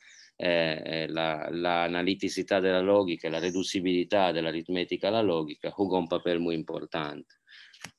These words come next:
No, veremos, ¿no? Algunas trazas del debate actual sobre analítico y sintético por Boghossian y Williamson. Yo creo que este momento, el momento de della, della Fundación de Simón Logicista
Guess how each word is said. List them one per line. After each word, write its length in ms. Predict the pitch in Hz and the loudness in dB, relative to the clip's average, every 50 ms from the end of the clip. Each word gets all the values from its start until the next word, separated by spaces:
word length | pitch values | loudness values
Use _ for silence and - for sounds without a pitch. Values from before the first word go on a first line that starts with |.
| _ _ _ _ | _ _ _ _
No, 160 | - 113 113 95 | 4 4 6 6
veremos, 680 | 95 104 101 117 131 131 117 107 104 104 101 - - | 4 4 6 6 6 6 6 6 4 2 0 2 2
¿no? 320 | 120 123 117 107 98 92 110 | 4 6 6 6 4 4 2
Algunas 520 | 110 101 104 92 92 110 107 104 95 - | 2 2 2 4 4 2 2 2 0 0
trazas 440 | - 104 110 107 104 - - 101 90 | 2 4 4 4 4 2 -2 -2 0
del 140 | 95 92 87 | 0 0 0
debate 420 | 95 92 98 104 98 - - 92 - | 2 2 2 2 2 0 -4 -4 -2
actual 500 | 98 90 - - 104 107 101 98 98 87 | -2 -2 -2 0 2 4 6 6 4 2
sobre 500 | - - 92 90 90 87 87 85 85 85 - | -2 -4 -4 -4 -2 -4 -4 -6 -8 -8 -4
analítico 580 | 92 95 95 98 101 107 101 - 110 98 98 | -2 0 2 2 2 2 2 2 0 0 2
y 60 | 95 | 0
sintético 800 | - - 120 123 123 127 - 110 98 92 92 - 104 - 110 104 | 0 2 0 0 2 2 2 2 2 2 0 -2 -2 -2 -4 -4
por 200 | - 98 90 80 | -4 -6 -6 -4
Boghossian 500 | 82 90 87 80 92 92 85 - - 98 | -4 -4 -2 0 0 -2 -2 -4 -4 -4
y 40 | 107 | -2
Williamson. 640 | 110 107 98 90 85 85 85 82 82 - - 82 82 - _ _ _ _ _ _ _ _ - | 0 0 0 0 0 -2 -4 -6 -8 -10 -12 -14 -14 -16 _ _ _ _ _ _ _ _ 0
Yo 100 | 107 107 | 0 2
creo 260 | 123 113 117 110 113 | 4 4 4 4 4
que 120 | 110 101 | 2 0
este 180 | 95 - - 101 | 0 0 0 0
momento, 600 | 104 110 113 120 117 107 98 98 98 98 101 110 | 2 2 4 4 4 4 4 2 2 0 0 0
el 80 | 98 | 0
momento 520 | 95 98 95 104 110 107 104 101 95 101 92 | 2 2 2 2 2 2 2 0 0 -2 0
de 280 | 90 90 87 82 82 - _ _ _ _ _ _ _ _ _ _ _ _ _ _ _ - _ _ _ _ - - - | 0 0 0 -2 -4 -10 _ _ _ _ _ _ _ _ _ _ _ _ _ _ _ -20 _ _ _ _ -20 -18 -14
della, 800 | - 82 82 85 85 90 87 87 87 87 87 85 82 82 82 80 | -12 -10 -6 -2 0 0 2 2 4 4 4 4 4 4 2 0
della 220 | 85 87 87 85 | 0 0 0 0
Fundación 580 | - - 98 92 92 90 - - 107 107 101 92 | 0 -2 0 0 0 -2 0 0 0 0 2 0
de 80 | 92 | -2
Simón 320 | - - 95 92 92 90 90 | -2 -2 0 0 2 2 2
Logicista 920 | 92 90 113 117 110 - - 107 92 87 80 - - - 87 80 80 - | 2 2 0 -2 0 2 2 2 2 2 0 -2 -4 -4 -4 -4 -4 -8